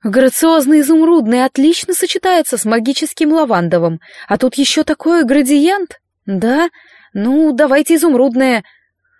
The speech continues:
"А может, графский фиолет?" — не отставал противный мужик. "Он тоже подходит, но смотрится чуть спокойнее". "Давайте фиолет". Меня так достали, что я готова была согласиться на всё, что угодно.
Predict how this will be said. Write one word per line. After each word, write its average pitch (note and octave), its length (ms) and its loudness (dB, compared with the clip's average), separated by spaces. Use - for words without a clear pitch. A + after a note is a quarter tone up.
"А A3+ 80 -2
может, A3+ 320 0
графский C4+ 400 0
фиолет?" — E4 600 0
не G#3+ 120 -2
отставал G#3 360 -2
противный A3 400 -4
мужик. A3+ 360 -2
"Он D#4+ 240 2
тоже D#4+ 320 0
подходит, D#4+ 500 0
но F#4+ 160 0
смотрится F4+ 460 -2
чуть - 220 -2
спокойнее". F#3 720 0
"Давайте A3 520 -2
фиолет". B3+ 640 0
Меня A3 180 -2
так A3+ 200 -4
достали, C4+ 340 -2
что - 200 -2
я A3 120 0
готова C#4 320 0
была B3 220 2
согласиться B3+ 520 -2
на E4 140 -2
всё, D4 140 -4
что D4 180 -2
угодно. G3 400 0